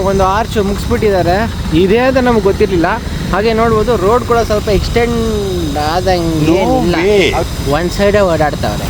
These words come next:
Speaker 1: ಸುಮ್ಮನೆ ಕಟ್ಟೋರು ಹೆಸ್ರಿಗೆ ಅನಿಸುತ್ತೆ, ಇಲ್ಲ ಅದು ಎಕ್ಸ್ಟೆಂಡ್ ಮಾಡ್ಬೋದೇನೋ ಫ್ಯೂಚರಲ್ಲಿ, ಗೊತ್ತಿಲ್ಲ. So ಇವಾಗ ಇಷ್ಟು ಕಾಣಿಸ್ತೈತೆ ಗೈಸ್. ಇಲ್ಲಿ ನೋಡಿ ಗಾಯ್ಸ್, ಎಸ್ ಪಿ ಶ್ರಾವಣ ಮುಗಿದು ಇಷ್ಟು ದಿನ ಆಗೈತೆ. ಇಷ್ಟು ದಿನದಲ್ಲಿ ಒಂದ್ ದಿವಸನೂ ಒಳಗಡೆ ಹೋಗೋಕ್ಕಾಗಿಲ್ಲ. ಈಚ್ ಕಡೆಯಿಂದ ನೋಡ್ಕೊಂಡು ನೋಡ್ಕೊಂಡು ಹೋಗಿದ್ದಾಯ್ತು.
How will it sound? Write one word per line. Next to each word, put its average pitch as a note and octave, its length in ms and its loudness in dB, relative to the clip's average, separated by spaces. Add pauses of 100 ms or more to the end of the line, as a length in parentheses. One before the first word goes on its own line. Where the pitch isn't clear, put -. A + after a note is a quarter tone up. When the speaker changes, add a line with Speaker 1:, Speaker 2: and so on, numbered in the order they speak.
(1120)
Speaker 1:
ಸುಮ್ಮನೆ F#3+ 200 2
ಕಟ್ಟೋರು F3+ 380 0
ಹೆಸ್ರಿಗೆ F#3 360 0
ಅನಿಸುತ್ತೆ, F3+ 360 0
ಇಲ್ಲ - 300 2
ಅದು G3+ 100 2
ಎಕ್ಸ್ಟೆಂಡ್ A#3 300 2
ಮಾಡ್ಬೋದೇನೋ A#3 520 2
ಫ್ಯೂಚರಲ್ಲಿ, A3 520 2 (360)
ಗೊತ್ತಿಲ್ಲ. G#3 300 2 (460)
So A3+ 120 2
ಇವಾಗ A#3 200 2
ಇಷ್ಟು - 200 -2
ಕಾಣಿಸ್ತೈತೆ F#3+ 480 0
ಗೈಸ್. - 400 -4 (420)
ಇಲ್ಲಿ A3+ 140 4
ನೋಡಿ A#3+ 240 0
ಗಾಯ್ಸ್, A3 440 0
ಎಸ್ F#3 180 -2
ಪಿ G3+ 420 0 (100)
ಶ್ರಾವಣ G#3+ 300 0
ಮುಗಿದು G3+ 340 0
ಇಷ್ಟು E3 160 -2
ದಿನ F#3 120 0
ಆಗೈತೆ. F3+ 500 -2
ಇಷ್ಟು F3+ 200 -2
ದಿನದಲ್ಲಿ A#3 300 2
ಒಂದ್ G#3 200 2
ದಿವಸನೂ B3+ 300 2
ಒಳಗಡೆ G#3+ 320 2
ಹೋಗೋಕ್ಕಾಗಿಲ್ಲ. C3 500 -4 (460)
ಈಚ್ A#3+ 180 -4
ಕಡೆಯಿಂದ B3 340 0
ನೋಡ್ಕೊಂಡು A#3+ 380 0
ನೋಡ್ಕೊಂಡು G#3+ 320 0
ಹೋಗಿದ್ದಾಯ್ತು. F#3 460 -2